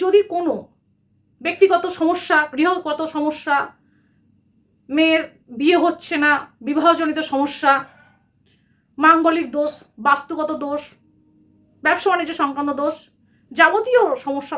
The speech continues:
থাকলে আপনি আমাকে আমার এই নাম্বারে অবশ্যই ফোন করবেন। আমি এবং আমার ব্যাক অফিসের লোকেরা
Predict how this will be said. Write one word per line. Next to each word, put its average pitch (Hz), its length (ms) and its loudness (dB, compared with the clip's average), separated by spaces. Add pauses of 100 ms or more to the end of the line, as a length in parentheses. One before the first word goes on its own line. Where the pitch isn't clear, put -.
থাকলে 269 280 0 (800)
আপনি 240 260 0 (100)
আমাকে 302 240 -2 (140)
আমার 294 200 0 (100)
এই 240 80 -6 (640)
নাম্বারে 277 440 2 (760)
অবশ্যই 311 400 -6
ফোন 311 160 4
করবেন। 339 300 0 (640)
আমি 277 240 2 (100)
এবং 359 120 -4 (120)
আমার 302 180 2
ব্যাক 254 220 2
অফিসের 285 340 -2
লোকেরা 262 280 2